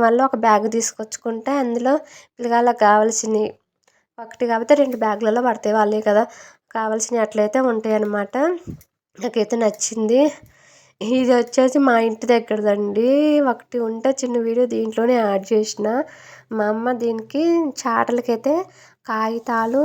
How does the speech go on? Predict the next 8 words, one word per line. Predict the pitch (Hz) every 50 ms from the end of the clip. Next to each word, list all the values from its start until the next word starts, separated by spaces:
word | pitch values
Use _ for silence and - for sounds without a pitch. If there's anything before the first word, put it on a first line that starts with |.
| 302 269
ఇంకా | 247 226 214 214 - 208 214 208 202 202 202 190 - - -
మెంతులు | 220 240 233 226 220 220 240 226 214 196 - - - 220
అవన్నీ | 220 208 202 196 196 208 220 254
వన్ | 254 240 214 208 208
డే | 202 214 220
వరకు | 240 226 233 - 233
నానబెట్టి, | 220 208 196 202 202 214 214 220 214 214 - - 277 277
రుబ్బి, | 254 220 185 185 196 _ _ - 254 302